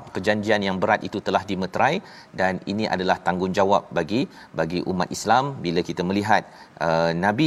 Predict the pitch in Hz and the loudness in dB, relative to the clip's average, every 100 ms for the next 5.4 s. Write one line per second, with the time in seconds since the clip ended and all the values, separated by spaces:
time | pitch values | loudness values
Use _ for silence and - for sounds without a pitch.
0 | 131 120 127 120 131 113 101 101 - 104 | 2 0 0 2 2 2 -2 -8 0 2
1 | 202 98 98 190 - - 131 147 135 135 | 4 2 2 -2 -4 -2 2 4 2 -6
2 | - - 104 - 110 110 107 104 - - | -6 -2 -2 0 0 0 0 -8 -16 -20
3 | - - 143 131 98 202 - - - - | -18 0 2 4 4 2 -10 -20 -20 -4
4 | - 98 98 101 101 - - 90 92 101 | 0 2 2 2 0 0 -6 -6 -2 -2
5 | - 85 85 87 | -2 -4 -2 -4